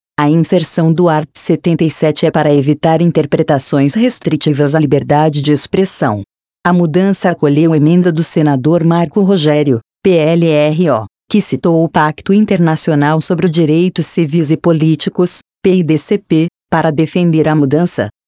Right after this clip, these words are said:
O pacto define que quaisquer restrições à liberdade de expressão devem ser expressamente previstas em lei,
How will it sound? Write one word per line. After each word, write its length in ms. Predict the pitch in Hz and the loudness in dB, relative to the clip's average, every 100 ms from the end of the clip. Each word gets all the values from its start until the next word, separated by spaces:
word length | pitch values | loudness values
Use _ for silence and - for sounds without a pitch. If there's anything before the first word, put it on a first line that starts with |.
| _ _ | _ _
O 80 | 180 | -4
pacto 500 | - 175 156 - 202 | -2 0 0 -2 -2
define 500 | 170 180 - 165 151 | 0 0 0 2 2
que 120 | 139 190 | 0 -2
quaisquer 540 | 190 175 - 156 147 | -2 -4 -4 -2 0
restrições 800 | 143 170 - 180 - 170 160 156 | 0 -4 -2 -4 -2 -2 0 2
à 40 | 156 | 0
liberdade 600 | 139 135 139 151 156 143 | 0 0 0 0 0 -2
de 120 | 139 | -2
expressão 640 | 135 - 156 - 175 160 | -2 -2 -2 -2 -2 0
devem 320 | 156 160 156 | 0 0 0
ser 280 | 143 - 175 | -2 -2 -2
expressamente 920 | 175 - 175 180 175 175 160 143 143 135 | -2 -2 0 2 0 0 2 2 0 -2
previstas 720 | 143 131 156 190 - 165 175 | 0 0 0 0 0 -2 2
em 120 | 190 | 2
lei, 300 | 160 156 | 2 0